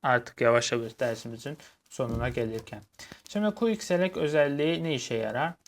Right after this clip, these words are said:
Şimdi diyelim ki biz bir, e, proje yaptık ve projemizde onlarca fazla ölçü var. Onlarca farklı type'da çizgiler var, kesikli çizgiler falan var. Şimdi ben bu çizgilerden hani tamamını,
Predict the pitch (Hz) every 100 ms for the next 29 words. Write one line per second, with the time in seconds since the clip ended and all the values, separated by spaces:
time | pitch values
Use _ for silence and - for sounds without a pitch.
0 | - - 185 180 175 185 185 180 165 170
1 | 156 160 160 - 127 123 123 123 - -
2 | 143 147 127 117 107 107 127 127 120 135
3 | 139 127 120 120 120 131 - - 131 135
4 | 135 127 123 123 113 123 131 113 - 120
5 | 110 113 - 135 127 131 127 127 127 -
6 | 120 - 131 123 _ - 123 117 - 120
7 | 117 - - _ _ - 131 123 123 113
8 | 110 107 107 110 127 120 - 123 123 117
9 | 113 107 123 113 110 135 180 - - _
10 | 180 175 208 214 233 233 - 185 156 139
11 | 131 123 135 175 - _ - 147 143 -
12 | - - 233 202 165 147 156